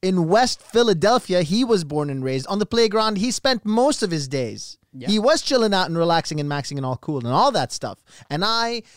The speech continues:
Speaker 1: watched that like it was, like, like, like, like, y-, I was addicted to it. The thing about young Will Smith is that, yes, he was oozing charisma. And he's been riding off of the coattails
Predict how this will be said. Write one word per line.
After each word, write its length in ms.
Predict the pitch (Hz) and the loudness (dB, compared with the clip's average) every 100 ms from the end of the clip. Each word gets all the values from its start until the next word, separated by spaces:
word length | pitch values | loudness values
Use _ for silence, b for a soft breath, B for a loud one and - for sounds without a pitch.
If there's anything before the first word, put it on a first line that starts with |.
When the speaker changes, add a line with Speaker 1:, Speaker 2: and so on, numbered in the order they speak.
| - | -10
Speaker 1:
watched 500 | 151 175 175 - - _ | -4 -2 -4 -6 -16 _
that 420 | 139 165 170 165 _ _ | -4 0 0 -2 _ _
like 480 | 147 160 156 156 - - | -2 0 2 -2 -6 -4
it 160 | 151 - | -4 -2
was, 580 | 151 143 139 139 131 - b b | -2 -2 -2 -4 -6 -14 b b
like, 240 | - 151 147 | -8 -6 -4
like, 180 | 160 - | -4 -4
like, 320 | 151 160 - 147 | -8 -8 -10 -10
like, 200 | 156 - _ 131 | -10 -10 _ _
y-, 220 | 165 117 127 - - b b b - - | -16 -16 -14 -14 -16 b b b -20 -4
I 140 | 170 | -2
was 140 | 170 | 0
addicted 400 | 147 131 208 247 | -2 -4 -6 -8
to 160 | - 185 | -6 -6
it. 120 | - b 135 | -6 b -16
The 60 | |
thing 240 | - 233 247 | -6 -4 -2
about 240 | 190 160 | 0 -2
young 240 | 165 180 | -2 -4
Will 100 | 160 | -4
Smith 300 | 147 151 147 | -6 -8 -8
is 140 | 139 123 | -10 -6
that, 160 | 160 | -8
yes, 280 | 180 262 302 | -2 -2 -2
he 140 | 220 185 | -2 -2
was 200 | 170 156 _ - | -4 -6 _ 0
oozing 360 | 311 233 214 | 0 0 -4
charisma. 560 | - 160 147 123 107 85 _ _ _ _ | -6 -4 -4 -6 -14 -18 _ _ _ _
And 160 | 165 175 | -2 0
he's 220 | 180 269 | 2 0
been 180 | 202 170 | 0 0
riding 400 | 151 214 220 175 - | 2 2 0 -4 -4
off 180 | 220 | -6
of 80 | 185 | -6
the 120 | 151 | -8
coattails 760 | - 196 220 - 147 131 135 131 | -4 0 0 0 -4 -2 -4 -6